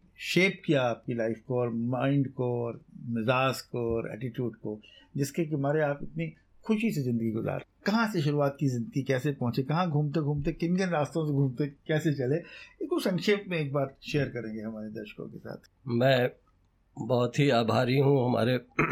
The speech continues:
Speaker 2: प्रिय मित्र श्री अरविंद नारायण मिश्रा जी का कि उन्होंने इस फोरम में मुझे आमंत्रित किया और मेरे ज़िंदगी के अनुभव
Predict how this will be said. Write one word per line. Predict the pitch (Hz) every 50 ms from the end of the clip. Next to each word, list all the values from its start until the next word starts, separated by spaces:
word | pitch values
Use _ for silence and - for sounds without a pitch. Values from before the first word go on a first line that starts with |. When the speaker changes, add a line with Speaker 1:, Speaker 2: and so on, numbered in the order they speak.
| - 143 123 - - -
Speaker 2:
प्रिय | 135 131 139 143 139
मित्र | 139 135 135 131 - 131 131
श्री | 120 - - 117 123 123
अरविंद | 120 113 110 120 123 123 127
नारायण | 113 107 117 120 120 123
मिश्रा | 110 98 - - 139 123
जी | 120 120 120
का | 113 113 127 127
कि | 139 135 127 117
उन्होंने | 113 101 104 107 113 110 107
इस | 110 - -
फोरम | - 107 104 110 117 117
में | 110 107
मुझे | 107 107 101 95 104 110
आमंत्रित | 101 95 104 104 95 - - 110 110 107 -
किया | - 113 107 110 160 - - - _ _ _ _ _ -
और | 123 120 113 113 110
मेरे | 110 110 110 113 110 113 117
ज़िंदगी | 113 104 113 110 113 113 110 113 127 113
के | 110
अनुभव | 117 107 104 110 113 - 120 117 113 110 110